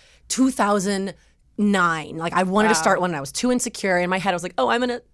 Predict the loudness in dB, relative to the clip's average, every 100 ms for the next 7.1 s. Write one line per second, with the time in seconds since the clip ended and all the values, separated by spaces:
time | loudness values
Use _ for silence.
0 | -4 -2 0 0 -2 -4 -2 -2 -2 -2
1 | -2 -2 -2 -4 -2 -4 -4 -4 2 2
2 | 2 0 -2 -6 -8 -14 -20 -10 -6 -4
3 | -4 -8 -16 -18 -6 0 2 2 0 -2
4 | -2 -8 -20 -10 -2 0 0 2 2 0
5 | -2 0 0 0 -2 0 0 -2 -6 -6
6 | -4 0 0 0 -4 -4 0 0 0 -2